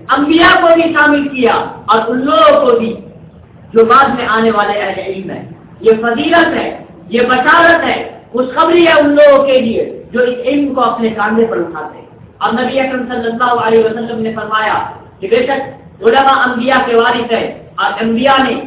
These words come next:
دینار و درہم نہیں، علم چھوڑا ہے۔ میں کہتا ہوں کہ علماء، علماء کو یہ بات سمجھ لینا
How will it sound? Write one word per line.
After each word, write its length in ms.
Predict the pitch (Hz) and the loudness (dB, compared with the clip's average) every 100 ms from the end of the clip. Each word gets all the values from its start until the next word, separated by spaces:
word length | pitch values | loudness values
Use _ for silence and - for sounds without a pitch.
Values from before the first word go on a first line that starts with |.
| - - | -14 -10
دینار 360 | 214 226 262 254 | -2 0 2 2
و 20 | |
درہم 340 | 247 254 254 | 0 -2 -2
نہیں، 200 | 240 226 226 | -2 -6 -2
علم 300 | 285 262 226 | 0 0 0
چھوڑا 360 | 233 220 208 | 0 2 2
ہے۔ 220 | 202 185 - - - - | 0 -2 -12 -20 -20 -6
میں 260 | 220 285 | -2 0
کہتا 400 | 285 269 269 254 240 | 2 0 2 2 2
ہوں 180 | - - - - | -4 -8 -16 -18
کہ 60 | - | -10
علماء، 500 | 208 269 294 285 - - - - - - - 196 | -4 0 2 0 0 -6 -14 -20 -20 -20 -10 -4
علماء 360 | 247 285 294 | 0 2 2
کو 80 | 294 | 2
یہ 160 | 285 269 | 2 2
بات 360 | 277 294 285 | 2 2 0
سمجھ 260 | 285 330 320 | -2 -2 2
لینا 280 | 285 285 | 2 2